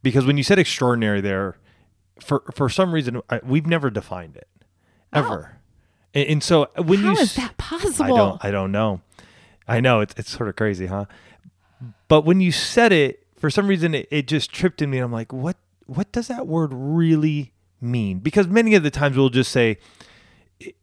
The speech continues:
Speaker 1: it's not ordinary," right? It's the extra
Speaker 2: Right.
Speaker 1: that you put in to become more than ordinary, which is what, you know, most people would say. But the definition is, definition is very unusual or remarkable.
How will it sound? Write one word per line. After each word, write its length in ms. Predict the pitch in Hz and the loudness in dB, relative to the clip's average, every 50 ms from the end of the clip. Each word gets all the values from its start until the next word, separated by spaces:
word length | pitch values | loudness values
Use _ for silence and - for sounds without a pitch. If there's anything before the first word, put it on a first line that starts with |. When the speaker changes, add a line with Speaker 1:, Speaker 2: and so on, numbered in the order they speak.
| _ _ _ _ _ _ _ _ _ | _ _ _ _ _ _ _ _ _
Speaker 1:
it's 180 | - - - 151 | -4 -4 -2 0
not 220 | 160 151 131 127 | 2 4 4 6
ordinary," 540 | 127 123 120 113 107 104 98 95 95 98 98 | 6 6 6 4 4 2 0 0 0 0 0
right? 320 | 104 117 110 117 120 123 - | 2 2 4 4 2 2 0
It's 220 | 143 135 - - | -2 -4 -4 -6
the 240 | - 147 147 156 - _ - | -6 -6 -6 -6 -10 _ -10
extra 760 | 139 - - - - - - - 127 127 107 98 92 87 - - | -10 -6 -4 -4 -4 -4 -4 -2 0 0 0 0 -2 -6 -12 -6
Speaker 2:
Right. 80 | 165 | -2
Speaker 1:
that 160 | 151 139 117 | -2 -2 0
you 120 | 160 156 147 | -2 -4 -4
put 280 | - - - 156 151 | -4 -2 -2 0 0
in 400 | 143 139 135 127 120 117 117 107 - _ _ - - _ _ _ - - _ _ _ _ _ - | 0 0 0 0 0 -2 -4 -6 -10 _ _ -20 -20 _ _ _ -20 -20 _ _ _ _ _ -2
to 100 | 147 135 | -2 0
become 460 | 165 131 - 147 147 135 127 120 - - _ _ _ _ _ | 0 0 0 2 2 2 0 -2 -8 -12 _ _ _ _ _
more 360 | - 135 147 156 156 156 147 | -2 4 6 8 10 10 10
than 180 | 123 135 131 127 - - | 8 6 4 2 2 2
ordinary, 760 | 139 131 120 104 101 95 90 90 85 67 - - - _ _ _ _ _ _ _ _ _ _ | 4 4 4 2 0 -2 -2 -4 -6 -10 -14 -20 -20 _ _ _ _ _ _ _ _ _ _
which 180 | 143 135 - | -2 0 0
is 100 | 139 127 | -2 0
what, 320 | 120 131 131 123 - - _ _ _ - | 2 4 4 4 2 -2 _ _ _ -6
you 100 | 190 202 | -2 0
know, 140 | 170 127 | 0 0
most 260 | 127 127 127 120 - - | 2 2 2 0 0 -2
people 300 | - 123 - 117 107 101 | -4 -4 -2 -2 -2 -2
would 160 | 104 98 - | -4 -6 -8
say. 420 | - - - 104 90 85 92 - _ _ _ _ _ _ _ _ | -8 -6 -6 -6 -6 -8 -12 -20 _ _ _ _ _ _ _ _
But 320 | 151 139 117 - _ _ _ - | -2 -2 -2 -4 _ _ _ -2
the 100 | 156 151 | -2 0
definition 540 | 147 202 220 - - 208 190 180 - 175 151 | 0 0 -2 0 0 0 0 0 0 0 0
is, 260 | 127 123 120 113 - _ _ _ _ _ - | 0 0 -2 -4 -6 _ _ _ _ _ -6
definition 540 | 131 156 156 - - 143 151 180 - - 131 | -2 -2 -2 0 -2 -2 -2 -2 -2 -2 -4
is 140 | 117 110 98 | -4 -6 -6
very 340 | 98 110 123 123 135 156 170 | -2 0 0 2 2 0 0
unusual 680 | 180 160 120 110 110 104 98 104 104 110 120 - _ _ | -2 -2 0 0 0 0 0 -2 -2 -2 -4 -6 _ _
or 160 | - 120 123 113 | -2 0 0 2
remarkable. 880 | 113 113 110 107 101 101 101 98 92 - - 101 - 73 - - | 2 0 0 -2 -2 -2 -2 -4 -4 -6 -12 -18 -16 -18 -18 -20